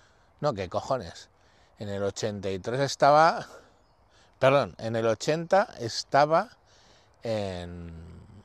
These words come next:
sexto, séptimo, séptimo, octavo de G B, sé-, séptimo. O sea, lo que sería ahora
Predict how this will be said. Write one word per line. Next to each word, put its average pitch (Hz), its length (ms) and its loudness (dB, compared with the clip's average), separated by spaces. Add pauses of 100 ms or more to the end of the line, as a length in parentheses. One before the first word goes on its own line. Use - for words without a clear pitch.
(220)
sexto, - 680 -4
séptimo, 110 500 -6
séptimo, 104 540 -4
octavo 110 500 0
de 101 140 -2
G - 180 -10
B, 165 260 -8
sé-, - 480 -8
séptimo. 95 600 -4 (560)
O - 40 -20
sea, 110 260 0
lo 104 160 -2
que 107 100 -4
sería 131 460 4
ahora 170 580 6